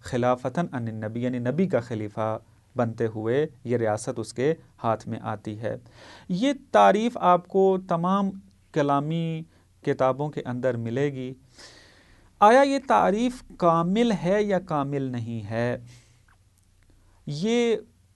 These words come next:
بعد والے دروس کو آپ جب ملاحظہ کریں گے تو واضح ہو جائے گا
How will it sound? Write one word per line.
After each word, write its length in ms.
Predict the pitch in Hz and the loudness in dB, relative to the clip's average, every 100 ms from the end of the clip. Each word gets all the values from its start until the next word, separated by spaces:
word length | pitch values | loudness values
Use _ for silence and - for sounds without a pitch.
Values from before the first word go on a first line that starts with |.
| _ _ _ _ 139 131 | _ _ _ _ -10 2
بعد 220 | 190 226 208 | 6 6 6
والے 420 | 165 156 156 156 - _ - | 2 4 2 0 -6 _ -12
دروس 560 | 127 139 160 180 - | -4 -2 0 0 -2
کو 400 | - 151 147 143 143 | -6 0 2 2 4
آپ 220 | 135 127 | 2 2
جب 200 | 127 131 | -2 -2
ملاحظہ 540 | 131 123 120 120 135 | -2 0 0 -2 2
کریں 420 | 175 165 120 117 | 2 2 -2 -2
گے 240 | 113 117 127 - - _ | -2 -4 -4 -8 -20 _
تو 240 | 147 151 127 117 | -2 -2 -4 2
واضح 380 | 127 135 185 180 | 2 4 2 2
ہو 120 | 135 | -2
جائے 360 | 117 117 110 110 | -2 -2 -2 -2
گا 240 | 117 131 | 0 0